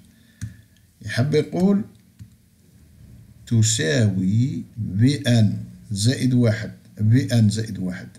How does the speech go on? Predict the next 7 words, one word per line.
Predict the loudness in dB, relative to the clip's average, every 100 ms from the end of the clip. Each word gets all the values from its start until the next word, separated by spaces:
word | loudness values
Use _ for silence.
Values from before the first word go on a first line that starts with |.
| -4
ناقص | 0 0 -4
في | -6 -6 -6
أن | -6
تساوي | -6 -6 -2 -2 -2 -8 -16
ثلاثة | -6 -2 0 0 -2 -4 -8 -8 -10 -20 _ _ _ _
على | -4 0 2 0
خمسة | -6 -6 -6 -6